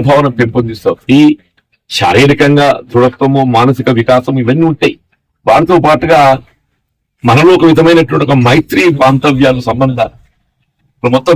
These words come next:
బీర్పూర్ మండలాన్ని ఒక వేదికకు తీసుకెళ్తుంది. ఒక నర్సింహపల్లి క్రికెట్ అసోసియేషన్ మిత్ర బృందాన్ని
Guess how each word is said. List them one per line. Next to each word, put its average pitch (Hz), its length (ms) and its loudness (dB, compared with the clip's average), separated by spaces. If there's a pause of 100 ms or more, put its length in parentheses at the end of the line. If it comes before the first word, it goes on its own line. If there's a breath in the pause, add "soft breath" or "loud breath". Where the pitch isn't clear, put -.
బీర్పూర్ 175 400 4
మండలాన్ని 156 440 2
ఒక 147 80 -2 (140)
వేదికకు 160 540 2
తీసుకెళ్తుంది. - 540 -14 (360)
ఒక - 120 -14 (500 loud breath)
నర్సింహపల్లి 139 520 -2
క్రికెట్ 131 340 -6
అసోసియేషన్ 113 420 -4
మిత్ర 120 260 -6
బృందాన్ని 120 460 -2